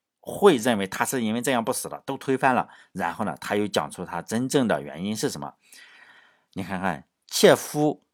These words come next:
脏货必切，呃，脏货必切，犹能饮绝，况普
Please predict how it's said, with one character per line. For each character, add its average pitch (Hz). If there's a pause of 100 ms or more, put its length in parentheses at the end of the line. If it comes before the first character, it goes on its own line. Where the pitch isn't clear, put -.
(240)
脏 190
货 - (200)
必 98
切， - (520)
呃， 110
脏 180
货 175
必 165
切， 85
犹 113
能 107
饮 80
绝， 82 (500)
况 180
普 -